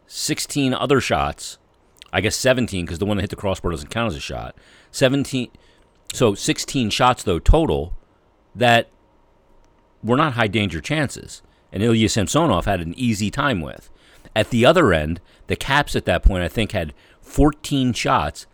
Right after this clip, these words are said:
and I counted five, maybe six high-quality scoring chances.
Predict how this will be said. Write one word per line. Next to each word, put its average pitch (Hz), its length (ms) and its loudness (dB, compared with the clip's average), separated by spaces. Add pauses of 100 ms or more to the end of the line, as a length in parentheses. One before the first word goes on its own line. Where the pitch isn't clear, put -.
(420)
and 101 140 0
I 139 140 4
counted 107 540 0 (720)
five, 127 760 6
maybe 139 560 2
six - 580 -2 (320)
high-quality 92 760 0
scoring 73 380 -6
chances. - 480 -18